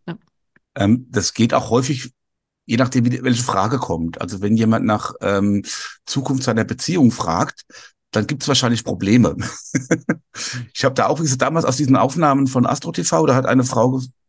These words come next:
Speaker 2: gefragt, wie es denn mit ihrer Beziehung weitergeht. Und dann sagt die Astrologin sofort, „Ja, ich sehe, da, da gab's Probleme.“ Und da sagt die Frau, „Nein.“ <laughs> Das war wunderbar. Die hat nämlich sechs Minuten zu allen Vorschlägen der Astrologin Nein gesagt,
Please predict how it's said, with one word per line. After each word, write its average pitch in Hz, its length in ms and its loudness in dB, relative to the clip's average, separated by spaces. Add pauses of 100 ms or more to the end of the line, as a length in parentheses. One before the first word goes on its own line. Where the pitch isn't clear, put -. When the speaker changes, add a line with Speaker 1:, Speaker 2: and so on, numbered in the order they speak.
Speaker 2:
gefragt, - 880 -2 (600)
wie 131 140 0
es - 120 0
denn 160 120 2
mit 127 80 -4
ihrer 131 120 4
Beziehung 123 360 4
weitergeht. 135 400 2
Und 131 60 4
dann 131 80 4
sagt 139 200 -2
die - 60 0
Astrologin 127 540 0
sofort, 127 340 -2
„Ja, 170 380 0 (420)
ich - 160 0
sehe, 165 260 0
da, 165 120 0
da 127 160 -4
gab's 135 260 -2
Probleme.“ 113 640 2 (260)
Und 131 140 2
da 127 60 6
sagt 123 200 -2
die 131 60 4
Frau, 127 220 4
„Nein.“ 92 400 0
<laughs> - 1900 -2
Das 175 140 0
war 131 120 4
wunderbar. 160 440 4
Die 139 80 2
hat 120 60 0
nämlich 131 180 4
sechs - 220 -2
Minuten 147 340 -2
zu 143 140 0
allen 143 200 0
Vorschlägen 139 460 0
der 127 100 2
Astrologin 127 480 4
Nein 131 280 4
gesagt, - 920 -4